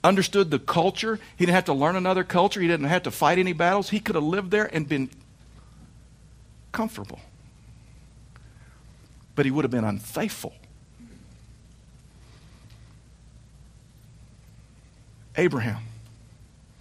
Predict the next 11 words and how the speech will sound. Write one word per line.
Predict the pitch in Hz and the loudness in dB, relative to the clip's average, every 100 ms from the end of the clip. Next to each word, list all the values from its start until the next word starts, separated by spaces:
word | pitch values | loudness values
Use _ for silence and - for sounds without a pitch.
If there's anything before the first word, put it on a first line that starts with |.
| - - - - - - - - - - - - - - - - - | -20 -20 -20 -20 -20 -20 -20 -20 -20 -20 -20 -20 -20 -20 -20 -20 -6
lived | 127 175 165 | 0 0 2
a | 123 | 0
life | 135 160 160 117 | 2 2 2 -2
of | 101 | -8
faith, | - 165 143 131 | -2 0 0 -2
and | 123 | -4
he | |
was | 117 | -4
willing | 147 160 156 | -4 -2 -2
to | 135 | -4
be | 120 131 | -6 -6